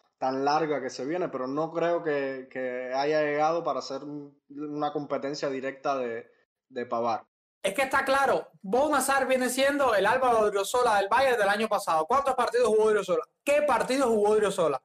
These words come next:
Speaker 2: La diferencia es en lo, en lo que vengo diciendo. El año pasado Pavard tenía un temporadón y todo el mundo decía, "Bueno, Odriozola,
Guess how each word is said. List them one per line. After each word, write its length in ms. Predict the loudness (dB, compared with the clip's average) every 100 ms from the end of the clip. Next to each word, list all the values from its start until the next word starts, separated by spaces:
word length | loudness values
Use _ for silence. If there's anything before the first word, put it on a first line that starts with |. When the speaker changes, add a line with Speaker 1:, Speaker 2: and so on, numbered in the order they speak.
| _
Speaker 2:
La 200 | 0 2
diferencia 680 | 4 2 2 2 2 4 2
es 100 | 2
en 100 | 0
lo, 100 | -2
en 160 | 0 0
lo 120 | 2
que 60 |
vengo 260 | 2 2 2
diciendo. 420 | 2 0 0 0
El 60 | 0
año 200 | 0 0
pasado 300 | -2 0 0
Pavard 240 | 2 2
tenía 160 | 2 0
un 100 | 0
temporadón 680 | -4 0 0 4 4 4 2
y 160 | 0
todo 120 | 0 0
el 40 |
mundo 160 | 2 0
decía, 300 | 0 0 2
"Bueno, 220 | 2 2
Odriozola, 440 | 0 0 2 0